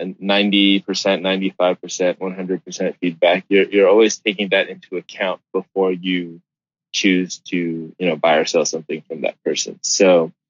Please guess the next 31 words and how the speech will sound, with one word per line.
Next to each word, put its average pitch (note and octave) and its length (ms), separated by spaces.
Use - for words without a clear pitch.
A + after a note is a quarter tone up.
um, E2 420
that's A2+ 260
why A2 180
it's F#2 240
really F#2 200
important. F#2+ 500
You G2+ 80
never G2 280
want F#2 340
to F2+ 100
go F#2 260
into F2+ 240
a E2+ 60
transaction F2 580
without F2 340
knowing F2 480
what E2 280
you're F2 140
going E2 320
to - 140
deal F2+ 180
with. A#2 200
And, F2+ 540
uh, E2+ 260
the G#2+ 100
reason A2+ 400
why G2+ 200
we F#2+ 180
believe, F2+ 680
you F#2 80
know, E2+ 200